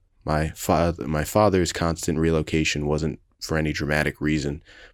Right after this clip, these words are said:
but they were by contract car-, uh, architects and project managers, like my mother. So any new contract meant a new move.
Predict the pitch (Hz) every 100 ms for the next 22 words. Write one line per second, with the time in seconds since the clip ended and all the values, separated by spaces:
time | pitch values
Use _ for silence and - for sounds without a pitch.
0 | - 82 80 92 87 92 92 80 82 82
1 | 82 80 - 78 76 - 80 80 - 78
2 | 76 - 110 82 - 82 - - 76 -
3 | 82 80 82 76 76 82 90 104 - -
4 | 78 78 76 76 90 - - - - -
5 | 90 85 92 - _ _ _ _ _ _
6 | - - 98 90 85 - 117 - 113 117
7 | - 156 151 131 123 123 - -